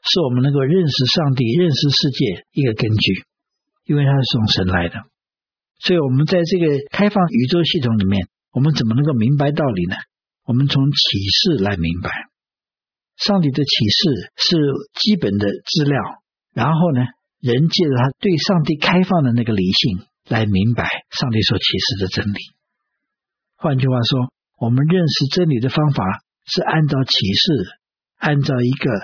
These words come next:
向神开放的理性。所以基督教的信仰也是理性的，可是不光光是靠着人的理性，人的理性太有限了，人的理性也没有办法造出上帝启示的资料。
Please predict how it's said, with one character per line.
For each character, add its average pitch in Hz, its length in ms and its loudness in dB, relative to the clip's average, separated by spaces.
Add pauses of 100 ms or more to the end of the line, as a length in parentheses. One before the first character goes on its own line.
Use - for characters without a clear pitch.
(120)
向 147 280 0
神 117 280 2
开 - 100 -2 (140)
放 127 240 0
的 101 100 -6 (120)
理 113 160 0
性。 - 240 -2 (1000)
所 - 160 -2
以 123 100 0 (120)
基 190 140 0
督 196 100 2
教 185 120 2
的 151 80 0
信 160 220 2
仰 95 220 -2
也 143 120 0
是 190 140 -2
理 127 180 0
性 113 260 0
的， 85 100 -4 (400)
可 123 140 -2
是 127 120 -2
不 175 200 -2
光 175 340 2
光 143 340 2
是 131 160 -2
靠 123 220 0
着 98 100 -2
人 87 200 0
的 92 80 -2
理 87 200 -2
性， 90 280 -2 (760)
人 131 160 0
的 151 80 2
理 113 160 0
性 135 200 0
太 143 160 0
有 101 140 0
限 107 300 -2
了， - 160 -14 (640)
人 156 180 0
的 170 80 2
理 127 160 0
性 135 240 2
也 113 120 2
没 147 120 2
有 143 100 2
办 135 240 0
法 120 160 0
造 175 240 -2
出 135 400 0 (160)
上 151 240 0
帝 120 80 0
启 - 380 -2
示 131 320 0
的 135 80 0
资 113 260 -2
料。 104 320 -2